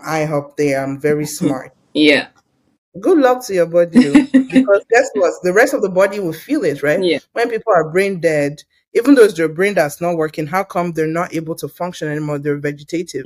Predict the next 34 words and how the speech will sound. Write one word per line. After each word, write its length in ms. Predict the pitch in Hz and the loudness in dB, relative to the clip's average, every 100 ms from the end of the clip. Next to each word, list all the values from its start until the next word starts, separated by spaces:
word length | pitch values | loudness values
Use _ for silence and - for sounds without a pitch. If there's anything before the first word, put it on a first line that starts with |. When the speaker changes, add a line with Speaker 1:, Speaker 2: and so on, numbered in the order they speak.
| 180 | -6
Speaker 1:
They 60 | - | -6
can't 280 | 170 170 | -4 -4
move. 220 | 151 160 135 | -4 -4 -4
Speaker 2:
Yeah. 360 | 180 156 143 170 _ _ _ _ _ _ _ _ | -2 -2 -4 -8 _ _ _ _ _ _ _ _
Speaker 1:
The 160 | 165 190 | 0 4
leg 380 | 185 208 233 233 | 6 6 6 4
can't 240 | 240 214 | 0 0
be 60 | 196 | 2
like, 200 | 185 196 | 2 4
"Oh, 60 | |
I'm 160 | 180 175 | 2 2
still 160 | - 214 | 0 0
gonna 160 | 208 156 | -2 -2
go 200 | 180 170 | -2 0
walking." 580 | 165 165 - 143 151 - _ - | -2 -4 -4 -4 -4 -8 _ -4
No, 400 | 175 196 143 131 147 | 0 0 -2 -8 -10
because, 680 | 156 - 147 143 180 - _ _ 175 | -10 -2 -2 -2 -6 -18 _ _ -14
because 340 | 180 247 240 | -2 2 2
one 240 | 220 233 - | 2 0 2
person 320 | 208 220 175 | -2 -2 -4
has 180 | 151 147 | -4 -4
refused 340 | 147 175 175 | -8 -10 -12
to 60 | 143 | -12
do 140 | 156 | -10
their 180 | 147 131 | -8 -10
job. 160 | 135 120 | -10 -12
Speaker 2:
Mm. 320 | 185 175 175 | -10 -12 -16
Speaker 1:
So 400 | _ _ - _ - | _ _ -20 _ 2
if 80 | 466 | 4
we 60 | |
begin 280 | 294 233 254 | 4 2 -2
to 100 | 214 | -2
think 200 | 185 208 | -4 -2
about 440 | 190 170 175 180 | -2 0 -2 -2